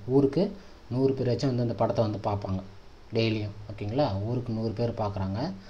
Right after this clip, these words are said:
அந்த படத்துல ஒரு நடிகை கூட இருக்க மாட்டாங்க. ஒரு நடிகை வந்து நாடகம் பார்க்கலான்னு இருக்கு, ஒரு நடிகை கூட அந்த படத்துல இருக்க மாட்டாங்க. ஓகேங்களா?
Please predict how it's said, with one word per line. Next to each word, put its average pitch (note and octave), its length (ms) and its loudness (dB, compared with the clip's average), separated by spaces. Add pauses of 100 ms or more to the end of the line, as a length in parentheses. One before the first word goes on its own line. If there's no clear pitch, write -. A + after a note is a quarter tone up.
(220)
அந்த B2+ 260 -2
படத்துல C#3+ 380 2
ஒரு A#2 140 0
நடிகை B2+ 300 6
கூட A#2+ 160 2
இருக்க A2+ 200 -2
மாட்டாங்க. G2+ 380 -2 (160)
ஒரு A2 100 -6
நடிகை C3 420 4
வந்து A2+ 340 -2
நாடகம் A2+ 460 0
பார்க்கலான்னு G#2+ 420 -2
இருக்கு, C3+ 360 -4
ஒரு A2 120 -4
நடிகை B2+ 360 2
கூட C#3 140 0
அந்த B2+ 120 0
படத்துல G#2+ 320 -2
இருக்க G2+ 200 -4
மாட்டாங்க. F#2+ 500 -2 (840)
ஓகேங்களா? A#2 440 0